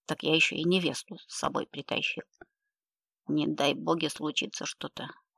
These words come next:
его карьере конец. Ну, дальше этой заставы посылать просто некуда. Э, ты не права. Еще одно боестолкновение,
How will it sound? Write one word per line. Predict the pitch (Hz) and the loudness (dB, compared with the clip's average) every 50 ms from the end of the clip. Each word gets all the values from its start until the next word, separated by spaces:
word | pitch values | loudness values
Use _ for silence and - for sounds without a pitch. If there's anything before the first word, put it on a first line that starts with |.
| _ - | _ -8
его | 156 143 143 139 143 - | -6 -4 -4 -6 -6 -4
карьере | - 165 170 175 160 156 151 156 - | -2 -2 -2 0 -2 -2 -4 -4 -4
конец. | - 170 170 170 151 143 - - - _ _ _ _ _ _ _ _ _ _ _ _ _ _ _ _ _ _ _ _ _ _ | -2 0 2 2 2 2 0 -4 -12 _ _ _ _ _ _ _ _ _ _ _ _ _ _ _ _ _ _ _ _ _ _
Ну, | - - 262 285 - _ - - _ _ _ - | 4 4 6 6 4 _ -8 -20 _ _ _ 2
дальше | 196 175 180 196 190 - - - | 8 10 10 10 10 6 0 0
этой | 156 151 - 160 160 | 0 0 0 0 2
заставы | 156 165 156 160 - - - 180 180 175 - | 4 4 4 4 6 6 8 8 8 6 2
посылать | - 156 - 165 165 160 160 - | 0 -2 0 4 6 6 4 4
просто | - - 175 - - - 139 | 2 -2 -2 -2 -2 -2 0
некуда. | 143 156 160 165 185 175 - 151 - - _ _ _ _ _ _ _ _ _ _ _ _ _ _ - | 2 2 2 2 0 -2 -4 -8 -12 -14 _ _ _ _ _ _ _ _ _ _ _ _ _ _ -6
Э, | - 160 160 156 151 165 165 - - 165 175 165 151 | -4 -2 0 0 0 0 0 0 0 0 0 0 -2
ты | - - 147 | -2 -2 0
не | 160 165 165 | 0 0 0
права. | - - 180 208 202 151 131 135 123 117 - - _ _ _ _ _ _ _ _ _ _ _ _ _ _ - | 4 4 6 6 6 4 2 2 2 -2 -6 -12 _ _ _ _ _ _ _ _ _ _ _ _ _ _ -8
Еще | - 151 156 151 147 - - - 180 185 | -4 -2 0 2 4 2 2 2 2 2
одно | 175 156 151 156 170 180 185 165 151 - _ _ - | 2 2 2 4 4 6 6 6 4 2 _ _ -4
боестолкновение, | 175 170 170 160 139 131 - - - 151 156 - - 156 147 143 165 185 220 220 196 139 139 143 | 2 4 4 4 4 2 -2 -4 -4 -4 -4 0 2 2 4 4 4 2 4 4 4 2 2 0